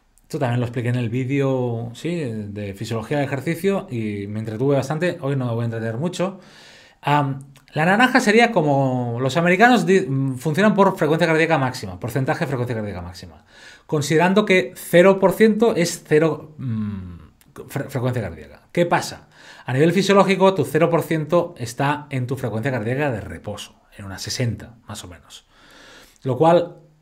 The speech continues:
esta, la línea roja, correlaciona muy bien en el primer tramo hasta el umbral segundo, el segundo umbral, lo voy a poner aquí, el V T dos.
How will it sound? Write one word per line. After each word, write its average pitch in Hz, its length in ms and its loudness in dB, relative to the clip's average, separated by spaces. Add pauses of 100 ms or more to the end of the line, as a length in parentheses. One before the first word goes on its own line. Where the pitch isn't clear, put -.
(220)
esta, 214 380 4
la 165 120 6
línea 208 240 4
roja, 208 500 2 (360)
correlaciona 143 560 0
muy 185 380 4
bien 143 720 0
en 127 120 -6
el 117 120 -2
primer 143 320 -2
tramo 170 420 0
hasta 127 320 -4
el 120 80 0
umbral 151 640 2
segundo, 135 800 -4 (440)
el 107 80 -12
segundo 135 320 -4
umbral, 143 320 0
lo 123 60 -2
voy 110 80 -4
a - 20 -6
poner 101 160 -6
aquí, 180 340 -6 (200)
el 98 440 -6 (180)
V 104 280 -6
T 95 140 -8
dos. 185 420 -6